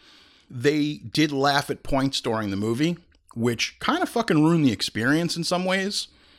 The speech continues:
This girl, she's behind me, and, and she's with her boyfriend. And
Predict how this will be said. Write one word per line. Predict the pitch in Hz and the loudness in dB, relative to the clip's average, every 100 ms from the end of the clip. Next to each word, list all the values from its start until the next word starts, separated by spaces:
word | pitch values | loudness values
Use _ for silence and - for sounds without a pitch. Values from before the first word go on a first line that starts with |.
| _ _ _ _ - | _ _ _ _ -2
This | 175 | 0
girl, | - 214 285 240 117 | 2 2 2 2 -2
she's | - 170 | -4 -6
behind | - - 202 277 240 | -4 -4 2 6 6
me, | 110 90 | 4 -2
and, | 82 - | -8 -10
and | 104 | -8
she's | 104 123 | -6 -6
with | 170 | -4
her | 226 | -4
boyfriend. | 113 127 156 - 76 - - _ _ _ _ _ _ _ _ _ _ | -2 0 0 -2 -4 -6 -16 _ _ _ _ _ _ _ _ _ _
And | 131 127 123 117 | -4 0 0 -2